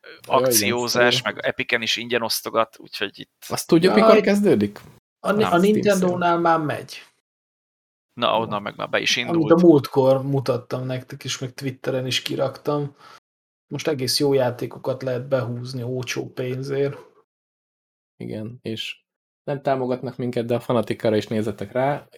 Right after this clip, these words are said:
Speaker 1: Úgy tudom, hogy ott indul egy, ö, Quest-es V R bundle, ami azért érdekes, mert hogy Quest kulcsokat nem nagyon lehet sehol venni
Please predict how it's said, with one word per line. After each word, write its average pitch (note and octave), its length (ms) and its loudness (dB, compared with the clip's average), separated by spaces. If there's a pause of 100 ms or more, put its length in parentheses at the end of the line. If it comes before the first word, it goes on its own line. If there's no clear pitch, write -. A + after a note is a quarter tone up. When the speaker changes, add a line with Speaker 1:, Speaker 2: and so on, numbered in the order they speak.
Speaker 1:
Úgy C#3 160 -4
tudom, B2+ 300 0
hogy A#2+ 140 2
ott A2+ 300 -4
indul B2+ 500 4
egy, G#2+ 480 2
ö, G#2+ 320 2 (1400)
Quest-es - 800 -2
V A2+ 60 -6 (280)
R - 140 -8 (100)
bundle, A2 580 -4
ami A2 240 -6
azért G#2 360 -6
érdekes, G#2 540 -6
mert - 140 -12
hogy A2 140 -6
Quest - 260 0
kulcsokat B2 420 2
nem C3+ 100 0
nagyon A2 200 2
lehet G#2+ 200 2
sehol A2 280 2
venni G#2 340 -2